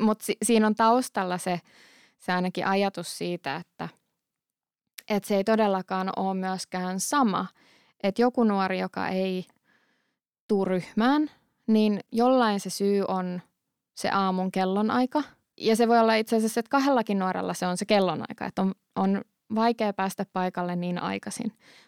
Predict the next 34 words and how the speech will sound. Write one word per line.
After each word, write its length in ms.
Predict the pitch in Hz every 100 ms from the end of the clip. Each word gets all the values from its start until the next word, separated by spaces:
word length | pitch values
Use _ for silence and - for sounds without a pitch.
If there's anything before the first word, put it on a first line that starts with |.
| _
Mut 160 | 208 -
toisella 560 | 233 277 277 214 185 - _
se 160 | - 196
voi 100 | 185
olla, 160 | 185
että 120 | 196
se 60 | - - -
unirytmi 600 | 233 294 294 285 - 220
on 120 | 202
keikahtanut 580 | 185 180 180 - 180 175
niin 180 | -
pahasti, 520 | 196 175 196 - 277 -
että 280 | 196 - 180
on 80 | 185
menty 240 | 185 185
nukkuun 440 | 185 214 220 180 170
niin 180 | 165
vähän 340 | 170 170 180 170 _ _ _ _ _ _ _ _ _ _ _ _ _
aikaisemmin, 640 | 190 185 202 277 294 320 311 - - - -
että 200 | 190 -
se 80 | 175
aamun 300 | 180 180 180
herätys 460 | 170 160 - 170
tuntuu 340 | - 175 175 143
aikaiselta. 640 | 185 220 269 269 254 247 -
Ja 120 | 220
jollain 460 | 214 240 247 226 202
taas 360 | 190 196 - -
aamulla 400 | 226 233 214 208
herääminen 640 | 196 214 214 202 185 180 185 -
on 140 | 196
se 120 | 190
kohta, 340 | 190 202 - 196
kun 300 | 185 196